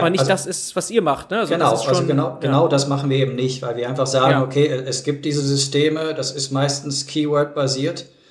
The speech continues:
Speaker 2: Ja.
Speaker 1: ähm, und, ähm, was, was heißt denn, wenn ich reinschreibe, ich kann Python? Wa-, was heißt das genau? Also das heißt eigentlich nichts. Das ist ja keine, das ist ja kein, ich, ich kann es oder ich kann es nicht. Ähm, das heißt, ähm,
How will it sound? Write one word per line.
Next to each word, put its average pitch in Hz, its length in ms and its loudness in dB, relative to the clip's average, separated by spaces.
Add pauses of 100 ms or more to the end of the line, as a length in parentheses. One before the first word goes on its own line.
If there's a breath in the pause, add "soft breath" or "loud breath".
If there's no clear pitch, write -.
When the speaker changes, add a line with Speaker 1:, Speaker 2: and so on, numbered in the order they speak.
(300 soft breath)
Speaker 2:
Ja. 135 220 4
Speaker 1:
ähm, 135 220 -4
und, 139 640 4 (420)
ähm, 139 200 -16 (1500)
was, 147 280 -6
was 139 160 -2
heißt 151 280 2
denn, 135 160 2
wenn 135 100 2
ich 135 260 0
reinschreibe, 135 520 0
ich 127 80 -2
kann 135 180 -2
Python? 127 460 -4 (400)
Wa-, - 260 -6
was 135 160 0
heißt 131 180 2
das 135 160 2
genau? 123 280 -4
Also 127 180 -4
das 131 180 0
heißt 135 200 4
eigentlich 127 240 -4
nichts. 127 300 -4
Das 131 60 -8
ist 127 140 -2
ja 143 80 0
keine, 131 540 -4 (240)
das 135 140 -4
ist - 40 -4
ja 127 80 0
kein, 131 220 -2
ich, - 120 -6
ich 139 120 -8
kann 135 160 2
es 131 120 2
oder 120 120 0
ich 120 100 -2
kann 127 160 -4
es 120 160 0
nicht. 135 300 2 (420 loud breath)
Ähm, 127 600 -2
das 139 140 -2
heißt, 135 280 4
ähm, - 380 -8